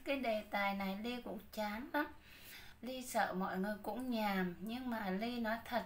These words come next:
với quý vị là cây muốn lặng mà gió chẳng đừng, quý vị. À, mời quý vị nghe một cái bài, cái bài của một, à, bạn tên là Hoa Sữa, đăng ở trên cái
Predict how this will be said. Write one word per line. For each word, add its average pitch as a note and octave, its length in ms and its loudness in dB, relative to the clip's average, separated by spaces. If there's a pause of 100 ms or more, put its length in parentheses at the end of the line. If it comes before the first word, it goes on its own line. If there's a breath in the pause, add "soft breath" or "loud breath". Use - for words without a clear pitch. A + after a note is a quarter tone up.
với G3 220 -4
quý A3+ 220 -4
vị A#3 260 -4
là F3+ 240 -2 (540 loud breath)
cây C#4+ 240 8
muốn B3+ 280 2
lặng G3 400 4
mà G3 100 2
gió G3 320 2
chẳng F#3 320 2
đừng, F#3 380 4
quý G#3+ 120 0
vị. A3 260 0 (600 loud breath)
À, F3+ 760 2 (680)
mời A3 340 4
quý A#3+ 120 0
vị B3 300 0 (100)
nghe A#3+ 180 2
một G#3+ 180 0
cái C4 160 -4
bài, G3 500 2 (720 loud breath)
cái C#4 100 0
bài G#3+ 440 4
của F#3+ 240 2
một, F3 320 -4
à, F3 420 0 (680)
bạn E3+ 360 2
tên B3 200 2
là A3 100 2
Hoa A3 280 4
Sữa, G#3+ 560 0 (680 loud breath)
đăng B3 360 4
ở F#3+ 120 2 (100)
trên A#3+ 320 -2
cái C4+ 180 -2